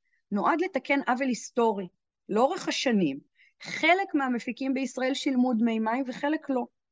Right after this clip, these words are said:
אז נוצר מצב לא שוויוני של מה שנקרא סבסוד צולב. זה מצב שבו המפיקים שכן משלמים בעצם מממנים את המפיקים שלא.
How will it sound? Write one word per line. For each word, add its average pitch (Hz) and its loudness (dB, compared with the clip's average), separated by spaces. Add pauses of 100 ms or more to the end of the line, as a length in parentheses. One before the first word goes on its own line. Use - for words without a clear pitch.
(300)
אז 180 0
נוצר 240 0
מצב 262 4
לא 233 4
שוויוני 220 2 (400)
של 202 -2
מה 240 2
שנקרא 269 0
סבסוד 247 -4
צולב. 190 4 (640)
זה 185 -4
מצב 175 0
שבו 226 2 (260)
המפיקים 226 0
שכן - 0 (140)
משלמים 214 2
בעצם 254 0
מממנים 233 6
את 220 -2
המפיקים 196 0
שלא. 190 4